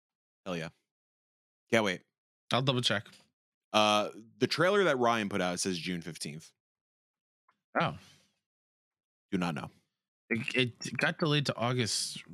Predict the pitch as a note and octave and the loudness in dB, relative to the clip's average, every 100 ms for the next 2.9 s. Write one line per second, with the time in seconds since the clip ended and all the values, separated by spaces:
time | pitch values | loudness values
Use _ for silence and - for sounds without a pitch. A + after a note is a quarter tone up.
0 | G2 F#2+ A2 D#3 - - D#2+ E2+ G#2 G2+ | -12 -6 0 0 -2 -4 -4 0 2 2
1 | G2+ F2 F#2+ F2 E2 D#2+ E2 D#2+ D#2+ - | 0 0 2 2 0 -2 -4 -4 -4 -6
2 | D#2+ - D2 D#2+ D#2+ E2 E2+ F#2+ F2+ | -8 -8 -10 -10 -10 -8 -2 -2 -2